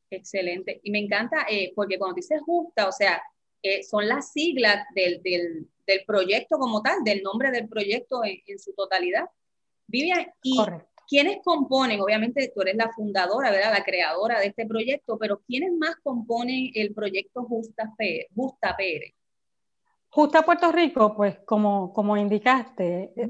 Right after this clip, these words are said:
Speaker 2: primero se crea con Vivian González Méndez, con un ser que soy yo.
Speaker 1: Ok.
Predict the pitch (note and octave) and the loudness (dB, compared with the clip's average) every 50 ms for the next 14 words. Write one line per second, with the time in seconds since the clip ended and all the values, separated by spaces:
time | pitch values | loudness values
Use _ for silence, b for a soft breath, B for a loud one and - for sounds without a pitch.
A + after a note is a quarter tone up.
0 | C4 - - B3 C4+ C4+ D4+ E4+ G4+ F#4+ - F4+ - - D4+ D#4+ F4+ D#4+ E4 C#4+ | -6 -2 4 6 8 10 10 10 8 8 6 6 6 8 8 8 10 8 6 6
1 | A#3 A#3 A#3+ B3+ C4+ C#4 C#4 C#4 C#4 C#4 C#4 C4+ C4 C4 C4 C4+ C#4 C#4+ D4+ D#4+ | 6 6 6 6 4 4 4 4 4 4 4 4 4 4 6 4 4 4 4 2
2 | D4 C4+ C4 - - A3 G#3 G3+ G#3 A3+ A#3+ A#3 A3+ - G#3+ G3+ G3 F#3+ G3 - | 2 0 0 0 0 0 2 2 0 -2 -4 -4 -2 2 2 2 2 2 -2 -8
3 | _ _ - - F#3 - - G#3+ A3 G3+ G3+ G3 G3 F3+ E3+ E3+ - _ _ - | _ _ -10 -10 -10 -6 -4 -2 -2 -2 -2 -2 -2 -2 -2 -4 -8 _ _ -16
4 | F3+ F3 D3+ - E3+ F#3 A3+ | -16 -14 -10 -8 -10 -10 -10